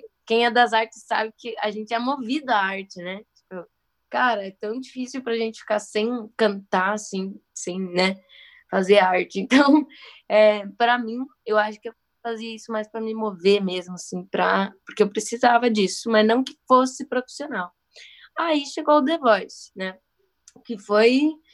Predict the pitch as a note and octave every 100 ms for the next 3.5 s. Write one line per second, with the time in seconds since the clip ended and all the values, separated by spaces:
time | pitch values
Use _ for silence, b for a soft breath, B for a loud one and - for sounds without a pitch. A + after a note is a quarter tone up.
0 | b b - C#4+ A3 G3+ G#3 - D#4 F4+
1 | F#4 D4 B3 B3 A#3 A#3+ B3 B3 - A#3
2 | A3+ B3+ A3+ F#3 F#3 _ - F3 F3+ -
3 | G3+ G3+ A3+ A3 G#3